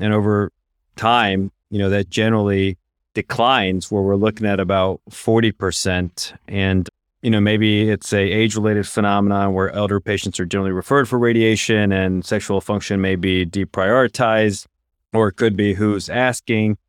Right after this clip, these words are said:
You know, I'd like to think that most people treating prostate cancer that are urologists, sexual function, cancer control, urinary is kind of part and parcel of the conversation. But, you know, it's certainly conceivable, I think,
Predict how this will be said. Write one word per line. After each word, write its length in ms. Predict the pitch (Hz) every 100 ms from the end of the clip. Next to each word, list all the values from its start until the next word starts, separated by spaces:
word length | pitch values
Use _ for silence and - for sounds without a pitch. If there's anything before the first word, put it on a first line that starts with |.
| _ _ _ -
You 100 | 104
know, 80 | 98
I'd 80 |
like 220 | 95 113 -
to 100 | 98
think 240 | 104 98
that 120 | 98
most 200 | 98 98
people 220 | 95 101
treating 240 | - 98 92
prostate 380 | 101 98 101 -
cancer 280 | 98 98
that 180 | 90 92
are 40 | 90
urologists, 800 | 87 98 104 101 90 95 90 -
sexual 260 | 104 -
function, 340 | - 98 - 92
cancer 300 | 101 95 95
control, 480 | 98 - 95 95
urinary 540 | 92 104 101 98 95 87 -
is 140 | 98
kind 180 | - 95
of 100 | 90
part 200 | - 104
and 140 | 95 -
parcel 420 | 104 98 98 95
of 140 | 87
the 80 | 92
conversation. 880 | - 101 90 85 101 120 - 92 90 _ _ _ _ -
But, 200 | 123 -
you 80 | 175
know, 120 | 127
it's 100 | 107
certainly 260 | 147 131 110
conceivable, 640 | 107 - 113 110 101 98
I 100 | 95
think, 320 | - 101 95